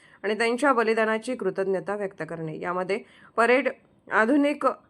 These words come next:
श्वसानांचे प्रदर्शन आणि सैन्याच्या व एनसीसी छात्रांच्या विविध तुकड्यांच्या उत्साहपूर्ण संचलन असतो. पुणे हे भारताच्या लष्करी इतिहासात एक महत्त्वाचे स्थान आहे. येथे एनडीए आणि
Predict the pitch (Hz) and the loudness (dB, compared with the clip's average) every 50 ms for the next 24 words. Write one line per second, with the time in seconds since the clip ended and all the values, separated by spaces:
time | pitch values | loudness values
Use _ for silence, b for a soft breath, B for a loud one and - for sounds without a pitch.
0 | _ _ _ _ _ _ _ _ _ _ _ _ _ _ _ _ _ _ _ _ | _ _ _ _ _ _ _ _ _ _ _ _ _ _ _ _ _ _ _ _
1 | _ _ _ _ _ _ _ _ _ _ _ _ _ _ _ _ _ _ _ _ | _ _ _ _ _ _ _ _ _ _ _ _ _ _ _ _ _ _ _ _
2 | _ _ _ _ - - - 262 277 294 294 285 240 220 233 226 226 233 226 226 | _ _ _ _ -14 -2 2 4 4 4 4 4 4 4 4 2 0 -2 -2 -2
3 | 233 226 220 180 185 185 208 214 214 - 226 220 226 214 190 196 202 214 214 - | -4 -2 -2 -2 0 0 -2 -2 -4 -4 -4 -4 -4 -2 -2 -2 -2 -4 -4 -4
4 | 196 175 175 190 208 214 220 240 240 226 220 233 - - 196 202 220 226 269 277 | -6 -4 -2 -4 -4 -4 -2 -2 -2 -2 -2 -4 -4 -4 -4 -4 -4 -4 -6 -4
5 | 277 294 294 294 277 233 202 - 208 214 214 214 - 233 220 190 175 190 214 202 | -4 -6 -6 -4 -4 -4 -4 -2 -4 -4 -4 -4 -4 -4 -4 -2 -4 -4 0 0
6 | 277 277 277 - - - 190 196 196 196 196 220 220 - - 190 - - - 240 | 0 2 0 0 -4 -2 -2 -2 -4 -4 -4 -6 -6 -6 -6 -10 -8 -4 -4 -2
7 | 262 277 - 233 208 196 196 208 214 - 208 180 170 - 185 175 175 165 165 170 | -2 -2 -2 -2 -4 -2 -4 -4 -4 -6 -8 -8 -6 -6 -6 -6 -4 -6 -6 -8
8 | 165 - 180 160 b b b b b b b b b - 277 269 269 269 277 294 | -10 -12 -12 -12 b b b b b b b b b -2 2 2 4 4 4 2
9 | 285 240 247 233 226 240 233 240 233 226 254 226 226 202 185 190 - - 254 240 | 2 2 0 0 0 0 0 -2 -4 -2 -4 -2 -2 -2 -2 -4 -4 -4 -4 -2
10 | 247 233 196 - 190 196 196 202 214 208 226 226 226 - 190 190 190 220 220 226 | -2 -4 -4 -2 -4 -2 -2 -2 -4 -4 -6 -8 -6 -4 -4 -4 -4 -4 -4 -2
11 | 233 226 226 233 233 233 233 - - 180 156 147 - 135 170 175 156 - - _ | -4 -2 -2 -2 -4 -4 -4 -6 -6 -6 -6 -6 -8 -10 -10 -10 -10 -10 -12 _
12 | _ _ _ _ _ _ _ _ _ _ _ _ _ _ - _ 180 208 202 202 | _ _ _ _ _ _ _ _ _ _ _ _ _ _ -6 _ 0 0 4 4
13 | 277 254 - - 220 214 214 214 240 254 254 254 262 311 311 B B B B B | 4 4 4 4 2 2 2 2 2 2 2 0 0 -2 -4 B B B B B
14 | B - 208 220 226 233 240 247 | B 2 4 4 6 6 4 4